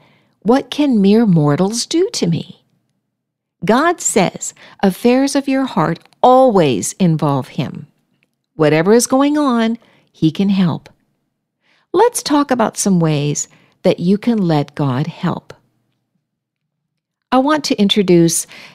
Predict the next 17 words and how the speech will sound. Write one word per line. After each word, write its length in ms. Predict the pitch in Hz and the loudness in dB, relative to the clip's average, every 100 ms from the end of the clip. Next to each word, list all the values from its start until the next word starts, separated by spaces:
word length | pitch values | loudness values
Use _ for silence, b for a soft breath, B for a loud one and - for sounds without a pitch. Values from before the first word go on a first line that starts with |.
| B _ | B _
two 180 | - 269 | 0 0
terms, 560 | 254 175 127 135 - - _ _ _ _ - | 2 0 -2 -8 -12 -14 _ _ _ _ -10
self-reporting 1160 | - 151 147 226 285 - 220 196 190 190 202 - _ _ _ - | -2 0 0 2 0 0 0 2 0 0 -4 -6 _ _ _ -2
and 160 | 165 | -2
self-accountability. 1500 | - 165 147 147 - 202 - 156 147 170 160 143 127 120 - _ _ _ - | 0 0 -2 -2 -4 -4 0 0 0 0 -2 -2 -6 -8 -12 _ _ _ -2
These 220 | 180 170 | -2 0
are 180 | 139 - _ | -4 -6 _
two 360 | - - 302 302 | -4 2 4 2
critical 500 | - 262 247 240 226 | 0 0 2 0 -2
terms 440 | - 156 131 135 B B _ | 0 -2 -2 -6 B B _
that 140 | 170 | -2
help 320 | 170 185 147 | 0 0 0
with 140 | 156 147 | -2 -4
affairs 420 | 151 139 127 - | -6 -6 -6 -6
of 120 | 139 | -4
your 120 | 190 | -4
heart. 460 | 202 277 226 - | -2 -4 -4 -8